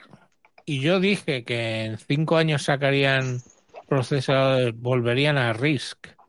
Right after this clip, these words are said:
a través de A R M o, o no, pero es que, eh, Apple ha marcado el camino a seguir con el, en es-, en este caso, ¿no? Con el, con sus,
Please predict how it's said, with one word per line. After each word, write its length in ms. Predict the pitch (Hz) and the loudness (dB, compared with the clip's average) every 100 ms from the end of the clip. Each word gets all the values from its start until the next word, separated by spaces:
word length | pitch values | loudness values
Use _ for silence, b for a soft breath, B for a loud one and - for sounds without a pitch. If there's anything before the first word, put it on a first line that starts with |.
| _ _ b b b b | _ _ b b b b
a 240 | 127 120 | -2 0
través 460 | 117 127 131 156 175 | 0 0 2 2 2
de 120 | 170 | 4
A 200 | 160 165 | 4 4
R 280 | 156 151 151 | 4 4 4
M 400 | 170 180 202 214 _ | 4 2 0 -2 _
o, 880 | - 147 135 127 123 117 113 110 120 | 0 4 4 4 4 4 2 -2 -6
o 180 | - 135 | -2 0
no, 280 | 131 160 214 b b b | 2 0 -2 b b b
pero 480 | - 135 127 120 - _ _ | -2 0 2 0 -6 _ _
es 180 | - 143 | -4 -2
que, 360 | - 180 156 - _ _ _ _ | 0 0 0 -8 _ _ _ _
eh, 560 | - 135 120 117 110 120 | -2 0 0 0 -2 -6
Apple 460 | - 143 165 202 202 - _ _ _ _ _ - | -4 -4 0 0 -2 -8 _ _ _ _ _ -4
ha 100 | 139 | 0
marcado 400 | 165 185 185 190 | 2 2 2 2
el 80 | |
camino 380 | 151 131 131 127 | 2 0 0 -2
a 40 | 113 | -2
seguir 440 | - 113 196 190 _ _ _ _ b b | -4 -6 -6 -8 _ _ _ _ b b
con 160 | - 131 | -4 0
el, 100 | 123 | 0
en 320 | 131 139 139 | 0 -2 -2
es-, 140 | 131 123 | -2 -2
en 180 | 156 | -4
este 300 | 135 113 - | -4 -4 -6
caso, 320 | - 160 - 120 | -2 -2 -2 -6
¿no? 200 | 151 - b b b | -6 -8 b b b
Con 180 | 143 | 0
el, 440 | 131 120 117 113 113 | 2 2 2 0 -4
con 300 | - 127 120 | -4 -2 -4
sus, 480 | - 127 120 - | -2 0 0 -4